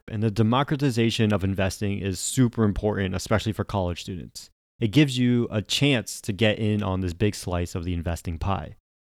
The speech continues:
Now, if you want to get started on your piece of pie, download the Public app using the link in below,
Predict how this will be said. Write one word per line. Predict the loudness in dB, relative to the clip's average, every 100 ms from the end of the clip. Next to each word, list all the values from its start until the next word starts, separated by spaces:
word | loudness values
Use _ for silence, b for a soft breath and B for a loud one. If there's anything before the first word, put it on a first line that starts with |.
| _ _
Now, | -2
if | 0
you | 0
want | 0 0
to | 2
get | -2
started | 0 0 2
on | 4 4
your | 4 4
piece | 2 0
of | -2
pie, | 0 0 0 -2 -4
download | -2 0 0 0
the | -2
Public | -2 0 0
app | 0 -2 0
using | 0 2
the | 0
link | 2 0 0
in | 0
below, | 2 4 4 2